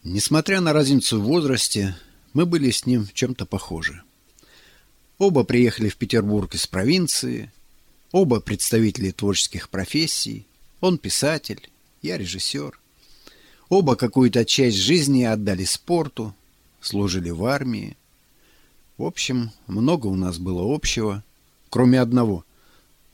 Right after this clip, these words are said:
Он был счастлив в своей семейной жизни, а я одинок. Иногда, по-соседски, Сан Саныч заглядывал ко мне в гости,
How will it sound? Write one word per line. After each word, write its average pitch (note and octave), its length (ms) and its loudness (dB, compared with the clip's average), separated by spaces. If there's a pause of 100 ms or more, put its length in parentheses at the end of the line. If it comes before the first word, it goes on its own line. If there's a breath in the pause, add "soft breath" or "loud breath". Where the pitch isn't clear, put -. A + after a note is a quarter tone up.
Он G2 200 -2
был F2 180 -10
счастлив D#3 520 -2
в - 40 -4
своей A#2+ 200 -2
семейной A2+ 440 0
жизни, F#2+ 520 -4 (220)
а - 120 -10
я A#2 160 -8
одинок. E2+ 420 -14 (1120)
Иногда, A#2 680 0
по-соседски, A2+ 880 -4 (280)
Сан E3+ 240 0
Саныч D#3 340 2
заглядывал B2 640 4
ко A2+ 140 0
мне A2 180 6
в F#2 100 -2
гости, B2+ 520 0